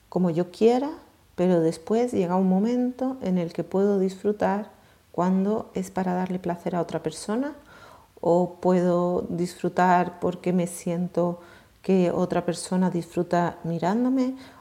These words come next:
o así, ¿no? Como una serie de, de, de cosas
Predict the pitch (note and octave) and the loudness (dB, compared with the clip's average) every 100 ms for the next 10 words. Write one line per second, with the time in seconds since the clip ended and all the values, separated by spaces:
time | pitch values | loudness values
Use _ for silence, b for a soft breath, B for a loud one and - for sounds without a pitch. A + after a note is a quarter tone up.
0 | B - F#3+ F#3 F3+ - - - - - | B 0 2 4 0 -6 -20 -20 -12 -4
1 | G#3 F#3+ G#3+ F3+ F3+ F3+ F#3 F#3 G3 F#3 | 0 0 -2 -2 -2 0 -2 -4 -6 -2
2 | F#3+ E3 D#3+ D3+ D3 - D#3 D3+ D3+ C#3+ | 2 2 2 0 -4 -6 -4 -2 0 -2
3 | C3 - - D3+ D3+ E3+ G3 - G3+ G3 | -4 -8 -4 -4 0 0 -2 -4 -4 -4
4 | A3+ | -4